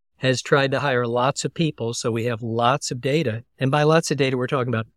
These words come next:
hundreds of thousands of cases. If you don't have that,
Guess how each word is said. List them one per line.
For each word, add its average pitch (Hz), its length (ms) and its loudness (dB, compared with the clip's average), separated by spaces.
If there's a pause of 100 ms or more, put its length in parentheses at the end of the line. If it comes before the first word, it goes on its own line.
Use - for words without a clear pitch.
(140)
hundreds 175 560 2
of 120 100 -10
thousands 123 840 0 (480)
of 117 160 -2
cases. - 640 -2 (320)
If 139 100 -2
you 151 80 4
don't 202 200 8
have 170 260 4
that, 117 320 0